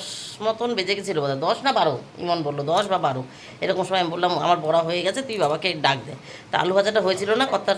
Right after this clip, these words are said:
তো ওইসব নিয়ে কোনো কথা নেই, খাওয়ার টাইমে খেতে পারলেই, পেলেই হলো, পেট ঠান্ডা থাকলেই হলো।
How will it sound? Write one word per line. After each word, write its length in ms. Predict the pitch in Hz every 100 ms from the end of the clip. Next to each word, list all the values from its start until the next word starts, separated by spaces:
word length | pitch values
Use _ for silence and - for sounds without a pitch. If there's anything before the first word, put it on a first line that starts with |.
| -
তো 60 | 196
ওইসব 220 | 180 185
নিয়ে 120 | 196
কোনো 180 | 202 190
কথা 200 | 175 208
নেই, 120 | 240
খাওয়ার 240 | 240 170 -
টাইমে 200 | 175 175
খেতে 200 | 170 139
পারলেই, 420 | 139 139 147 143 - - -
পেলেই 300 | 165 165 151
হলো, 160 | 127 123
পেট 200 | 190 190
ঠান্ডা 180 | 156 135
থাকলেই 280 | 131 139
হলো। 140 | 135